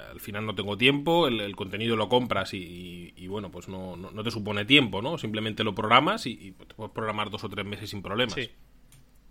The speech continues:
Speaker 1: Y lo que hice fue, eh, empezar a darle vueltas y dije, "Hostia,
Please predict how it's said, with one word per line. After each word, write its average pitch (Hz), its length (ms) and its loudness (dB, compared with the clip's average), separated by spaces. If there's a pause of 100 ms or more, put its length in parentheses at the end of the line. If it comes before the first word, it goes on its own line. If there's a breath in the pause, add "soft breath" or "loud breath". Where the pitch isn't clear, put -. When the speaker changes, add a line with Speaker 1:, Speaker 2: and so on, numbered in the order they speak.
(760 loud breath)
Speaker 1:
Y 131 60 -8
lo 143 120 4
que 165 100 2
hice 160 260 2
fue, 160 680 6
eh, 117 520 -6
empezar 120 280 2
a 131 40 8
darle 120 200 6
vueltas 95 380 -6
y 104 60 -8
dije, 95 160 -10
"Hostia, - 360 -2